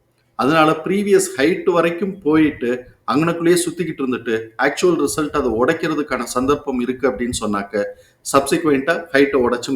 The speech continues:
மேல போறதுக்கான வாய்ப்புகள் இருக்குங்கிறது நம்மளுடைய பார்வை. இப்படிப்பட்ட இந்த சூழல்ல இந்த இ பி எஸ் ஓட டி டி எம் சப்சிக்வென்ட்டா அதை ப்ரொஜெக்ட் பண்ணும்போது நமக்கு நார்மல் ட்ரேடிங் பிஹேவியர்ல புல்லிஷ் ட்ரெண்டா இருந்தால் இவங்களுடைய பிரைஸ்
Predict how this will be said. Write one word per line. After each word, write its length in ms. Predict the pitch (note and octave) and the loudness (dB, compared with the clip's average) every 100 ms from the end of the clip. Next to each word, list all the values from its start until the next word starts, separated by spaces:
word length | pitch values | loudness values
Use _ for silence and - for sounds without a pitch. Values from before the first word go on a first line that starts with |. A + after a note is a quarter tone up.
| B2 | 0
மேல 140 | B2 - | 0 0
போறதுக்கான 520 | A#2+ A#2 A2+ G2 B2 G3 - _ _ A2+ | -2 -2 -4 -4 -4 -6 -14 _ _ 2
வாய்ப்புகள் 400 | B2 B2 A#2 G#2+ | 2 2 4 4
இருக்குங்கிறது 560 | G#2 A2+ G#2+ F#2+ A#2 G3 - - - | 2 -4 -2 0 0 -2 -4 -10 -2
நம்மளுடைய 320 | A2+ G#2+ G2 - | 2 4 4 2
பார்வை. 300 | G2+ F2+ E2 - _ _ _ _ _ _ _ _ _ _ _ _ _ _ D3 | -2 -2 -6 -10 _ _ _ _ _ _ _ _ _ _ _ _ _ _ 2
இப்படிப்பட்ட 380 | D3 G3+ - - | 4 6 6 6
இந்த 140 | C#3 C3 - | 6 6 4
சூழல்ல 420 | D3 C#3+ G#2+ A2 E3 - - - | 4 6 4 2 -2 -6 -10 2
இந்த 100 | C3 C3 C3+ | 6 8 6
இ 20 | D#3+ | 4
பி 80 | E3 | 2
எஸ் 120 | D3+ C#3 | 2 2
ஓட 80 | A2+ A2+ | 0 0
டி 80 | C#3+ C#3 | -2 2
டி 80 | B2 | 0
எம் 100 | E3+ - - _ - | 0 -6 -20 _ 0
சப்சிக்வென்ட்டா 560 | C#3 - D#3+ D3 D3 D#3 C3+ | 2 2 2 2 4 4 4
அதை 80 | A2 | 2
ப்ரொஜெக்ட் 340 | A#2+ A#2+ D3 - | 0 2 0 2
பண்ணும்போது 560 | A#2 C#3+ D3 A#2+ G2 A#2 - - - - A#2 | 2 2 4 4 4 2 -2 -10 -18 -6 2
நமக்கு 320 | C3 D#3 F3 F3+ B2+ | 4 4 4 4 8
நார்மல் 340 | D#3+ G3+ F3+ | 8 6 4
ட்ரேடிங் 280 | D3 C#3+ B2+ A#2 | 6 6 4 -2
பிஹேவியர்ல 600 | G#2+ B2 A2 G#2 G2+ A2 G#2 G#2+ | 2 2 4 2 2 -2 -2 0
புல்லிஷ் 320 | B2+ D#3 D#3 - | 2 4 2 0
ட்ரெண்டா 260 | B2 A#2+ A2 G#2 | 2 2 2 2
இருந்தால் 380 | A#2 A#2 D#3 F3+ - | 0 2 2 2 -2
இவங்களுடைய 360 | B2 A#2+ G#2+ G2+ - | 0 4 4 2 0
பிரைஸ் 240 | A#2+ C3 | -2 -2